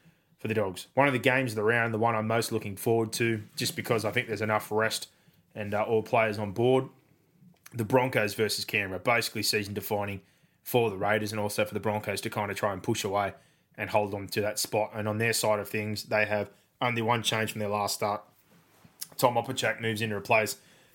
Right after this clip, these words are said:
Tagatese. All their Origin players and Test players are backing up. And Tevita Pengai, he had that rib injury the other week. Obviously, the week off has done him some good. He's back in the side there, so they've got a pretty solid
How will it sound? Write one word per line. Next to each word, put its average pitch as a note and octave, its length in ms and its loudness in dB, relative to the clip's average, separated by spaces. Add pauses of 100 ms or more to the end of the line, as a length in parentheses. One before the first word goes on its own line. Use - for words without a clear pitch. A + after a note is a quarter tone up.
(120)
Tagatese. A#2 720 2
All B2 160 4
their A2+ 160 -2
Origin A2 300 2
players G#2+ 340 2
and G2+ 80 -8
Test A2 240 0
players G2+ 300 0
are F2+ 40 -12
backing A2 320 2
up. A2 120 0
And G#2+ 100 -6
Tevita A2+ 260 2
Pengai, A2 420 2 (260)
he B2 100 2
had A2+ 100 4
that G#2+ 120 -2
rib A#2+ 160 4
injury A#2 260 0
the A#2 60 4
other A#2 120 2
week. A#2+ 200 0
Obviously, A2 320 -2
the G#2 100 0
week G#2 200 0
off G2+ 100 -2
has G2 120 -4
done G#2+ 140 2
him G2 100 -4
some G2 140 -10
good. C3+ 280 2 (520)
He's A2+ 160 0
back G#2+ 260 0
in G2+ 80 -6
the G2 60 -6
side G2 280 0
there, G2 180 -2
so - 140 -6
they've F#2+ 160 -4
got G2+ 120 0
a F#2 40 -6
pretty G2 220 -6
solid G2+ 340 0